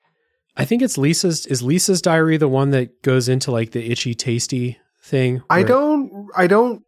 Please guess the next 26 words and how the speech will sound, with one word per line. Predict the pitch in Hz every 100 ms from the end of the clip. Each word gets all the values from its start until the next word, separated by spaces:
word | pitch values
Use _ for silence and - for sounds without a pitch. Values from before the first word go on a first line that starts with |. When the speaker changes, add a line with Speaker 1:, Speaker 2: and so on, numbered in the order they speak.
| _
Speaker 2:
think | - - - 143 151
that | - 180 -
that's | 185 185 -
hers, | - 180 185 190 -
because | 165 147 160
Speaker 1:
Okay. | -
Speaker 2:
that's | 151 151 95 -
in | 147 135
the | 127 117
original | 107 98 101 95 117 127 131
game | 131 131 131 123
too. | - 123 123 131 139
And, | 123 101 92 90
like, | 95 82 - _ _ _ - _
I, | 117 117 - 110
I |
don't | 107 104
know | 113
if | 110 113
you |
knew | 110 101
this | 98 -
or |
not, | 92 90 -
but, | - -
uh, | 107 95